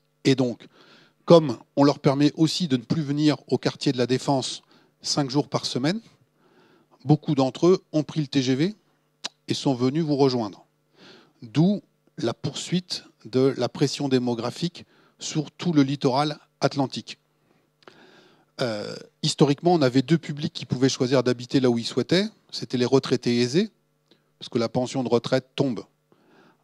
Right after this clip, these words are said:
à Vannes comme à Vierzon, et donc on n'a rien contre Vierzon, mais Vannes, c'est quand même très sympa. Euh, donc ils étaient plutôt là.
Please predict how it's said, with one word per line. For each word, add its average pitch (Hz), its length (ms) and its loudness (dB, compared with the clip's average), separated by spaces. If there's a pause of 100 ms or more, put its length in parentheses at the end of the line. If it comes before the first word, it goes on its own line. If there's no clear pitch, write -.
à 113 100 -2
Vannes 113 400 2 (600)
comme 113 180 -2
à 107 60 -2
Vierzon, 123 440 -4
et - 20 -12
donc 120 180 -10
on 104 60 -8
n'a 104 80 -6
rien 120 180 -6
contre 113 220 -10
Vierzon, 113 360 -8
mais 104 120 -14 (260)
Vannes, 120 220 -6
c'est 117 160 -12
quand 107 100 -12
même 104 100 -16
très - 140 -10
sympa. 165 400 -4 (840)
Euh, 120 100 -6
donc 113 220 -10
ils 117 100 -6
étaient 147 140 0
plutôt 180 280 2
là. 131 220 2